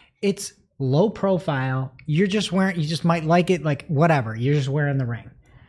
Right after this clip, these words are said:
You put that Letterman jacket on, you're like, "Oh, I'm reliving how cool and great I was at sports in high school.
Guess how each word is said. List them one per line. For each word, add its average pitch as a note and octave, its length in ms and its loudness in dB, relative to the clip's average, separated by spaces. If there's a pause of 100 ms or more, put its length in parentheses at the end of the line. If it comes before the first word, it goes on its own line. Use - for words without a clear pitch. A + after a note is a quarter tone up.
(300)
You E3+ 280 6
put E4 320 2
that B3 200 2
Letterman C#4+ 520 -2
jacket E4 360 -2
on, E4 280 -2 (260)
you're A3 140 2
like, A#3 200 0 (200)
"Oh, B2 300 4
I'm A#3 280 0
reliving G#3+ 560 4
how F3+ 260 4
cool A#3+ 420 6
and F3+ 140 2
great A3+ 280 6
I G3+ 60 6
was G3 320 6
at E3+ 80 -8
sports A3 560 0
in F3 60 2
high F#3+ 340 4
school. C#3 500 2